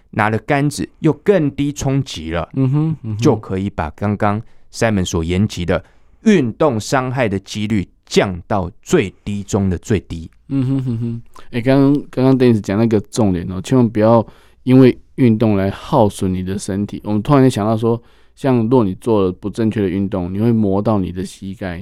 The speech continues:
Speaker 2: 你会把你的软骨的啊，那些组织给磨坏了。啊，或者是说你在做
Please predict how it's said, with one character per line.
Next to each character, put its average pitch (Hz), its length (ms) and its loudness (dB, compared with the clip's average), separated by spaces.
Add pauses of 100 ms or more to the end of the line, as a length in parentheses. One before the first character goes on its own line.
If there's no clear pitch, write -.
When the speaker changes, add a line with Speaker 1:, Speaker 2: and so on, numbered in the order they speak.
Speaker 2:
你 101 60 -8
会 120 60 0
把 117 140 -2
你 104 80 -2
的 95 80 -2
软 101 300 -2
骨 90 260 -6
的 90 100 -8
啊， 92 140 -8
那 110 100 -4
些 117 160 -2
组 92 220 -8
织 110 240 -8
给 95 140 -4
磨 90 260 -6
坏 101 280 -4
了。 92 120 -12 (440)
啊， 123 140 -4
或 147 140 2
者 131 120 0
是 139 60 4
说 139 200 2
你 95 200 -4
在 113 260 0
做 107 460 0